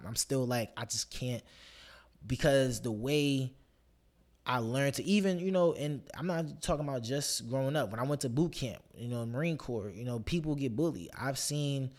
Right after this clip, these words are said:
recruits get straight up, like, beat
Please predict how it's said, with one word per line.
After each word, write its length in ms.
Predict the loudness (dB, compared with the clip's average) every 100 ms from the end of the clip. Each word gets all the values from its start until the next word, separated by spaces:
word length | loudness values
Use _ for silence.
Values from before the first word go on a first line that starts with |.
| -20 -12
recruits 720 | -6 -6 -2 0 0 0 -10 -12 -20 -20 -20 -8
get 240 | -2 0 0
straight 380 | 0 2 4 4
up, 240 | 2 0
like, 320 | -6 -8 -6
beat 340 | -2 -2 -4